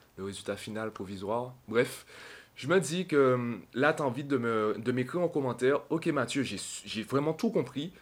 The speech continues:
mais je commence par quoi ? Quelle est la première tâche que je dois réaliser pour concevoir mon planning ? » Et comme je te l'ai dit, les tâches, ça arrive à la fin.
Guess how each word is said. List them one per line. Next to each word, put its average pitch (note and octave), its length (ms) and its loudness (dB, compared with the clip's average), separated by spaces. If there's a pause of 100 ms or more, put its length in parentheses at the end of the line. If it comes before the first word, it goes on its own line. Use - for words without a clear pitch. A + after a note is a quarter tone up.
(140)
mais A2+ 60 -4
je A2 100 0
commence C3 320 -4
par G2 200 -2
quoi ? - 300 -4
Quelle C3+ 140 2
est D3+ 40 6
la D3 120 2
première E3+ 420 0
tâche D3 260 2
que A2+ 80 -4
je G2+ 80 -8
dois C3+ 140 4
réaliser A#2+ 460 0
pour B2+ 200 -10
concevoir C3 480 2
mon B2 100 0
planning ? » G#2+ 360 -4 (540)
Et C3 60 -4
comme G3 160 6
je G3 60 -6
te G3 60 4
l'ai D#3+ 120 6
dit, D3 160 -2
les D3 140 0
tâches, E3+ 180 2
ça C3 120 0
arrive B2+ 200 2
à A2+ 80 2
la G#2 100 2
fin. G2+ 200 -6